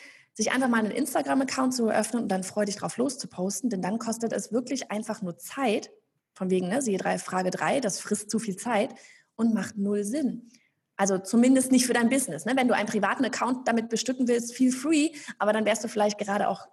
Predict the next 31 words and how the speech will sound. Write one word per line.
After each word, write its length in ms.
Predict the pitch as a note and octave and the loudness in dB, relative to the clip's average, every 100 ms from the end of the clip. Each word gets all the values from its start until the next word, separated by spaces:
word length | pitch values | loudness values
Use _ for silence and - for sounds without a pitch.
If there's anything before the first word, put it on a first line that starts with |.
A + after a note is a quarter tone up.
| - | -6
oder 320 | F#3 F3 D#3 | -6 -4 -6
nicht 180 | E3+ E3 | -8 -6
vielleicht, 300 | E3+ G3 F3+ | -4 -4 -4
dann 60 | D#3+ | -6
wärst 160 | E3+ | -6
du 20 | |
vermutlich 480 | - F3 B3 - D3 | -6 -2 -2 -4 -8
gerade 320 | F3 D#3+ F#3 | -6 -4 -2
nicht 220 | F#3 F3+ - | -2 -4 -4
hier 180 | A3+ | -2
und 140 | F#3 F3+ | -2 -4
würdest 280 | F#3 F3+ - - | -6 -6 -14 -20
diesen 160 | - | -16
Podcast 500 | E3+ B3+ - D3 C#3+ | -14 -14 -12 -10 -10
zuhören, 340 | - E3+ F3 E3+ | -8 -4 -4 -4
wenn 120 | E3+ | -4
du 60 | E3+ | -4
das 120 | E3+ | -4
alles 300 | E3 F3 F3+ | -6 -6 -6
nur 320 | F3 E3+ - | -4 -4 -6
für 120 | - | -10
dich 100 | F3 | -12
privat 340 | - F3 F3 - | -8 -4 -4 -4
nutzt. 240 | C#3+ - _ _ - - _ _ _ _ _ | -10 -12 _ _ -20 -20 _ _ _ _ _
Macht 220 | G#3 B3+ | -4 0
es 160 | F4+ D#4+ | 0 0
nicht 200 | C4+ - | 0 0
also 200 | A#3 A#3 | 0 0
viel 360 | A3+ - D#4+ D#4+ | -2 -2 0 2
mehr 180 | G#3+ | 0
Sinn, 440 | F3 E3 D#3 - | 0 -4 -6 -12